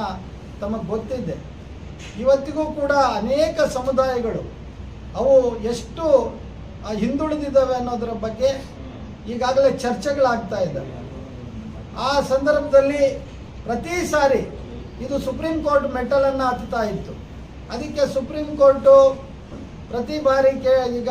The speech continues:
ನಿಮಗೆ ಮೀಸಲಾತಿಯನ್ನ ಹೆಚ್ಚಳ ಮಾಡೋದಕ್ಕೆ ಅಥವಾ ಮೀಸಲಾತಿಯನ್ನ ಮುಂದುವರಿಸೋದಕ್ಕೆ ನಿಮ್ಮ ಹತ್ರ ಇರುವಂತ ನಿಖರವಾದಂತ ಮಾಹಿತಿ ಮತ್ತು ದತ್ತಾಂಶಗಳ ಬಗ್ಗೆ ಅದು ಕೇಳ್ತಾನೆ ಹೋದ್ರು.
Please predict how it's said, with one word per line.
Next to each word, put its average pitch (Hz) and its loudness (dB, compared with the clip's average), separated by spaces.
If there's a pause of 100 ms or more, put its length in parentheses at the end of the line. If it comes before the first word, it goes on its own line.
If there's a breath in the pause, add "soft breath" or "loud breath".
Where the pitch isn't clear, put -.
(160)
ನಿಮಗೆ 247 2
ಮೀಸಲಾತಿಯನ್ನ 269 2 (600)
ಹೆಚ್ಚಳ 254 0
ಮಾಡೋದಕ್ಕೆ 262 0
ಅಥವಾ 220 -6
ಮೀಸಲಾತಿಯನ್ನ 254 0
ಮುಂದುವರಿಸೋದಕ್ಕೆ 247 -2 (280)
ನಿಮ್ಮ 247 -2
ಹತ್ರ 269 2
ಇರುವಂತ 269 4
ನಿಖರವಾದಂತ 254 0 (560)
ಮಾಹಿತಿ 269 2
ಮತ್ತು 233 -2
ದತ್ತಾಂಶಗಳ 254 0
ಬಗ್ಗೆ 233 -2
ಅದು 226 0
ಕೇಳ್ತಾನೆ 226 -4
ಹೋದ್ರು. 170 -4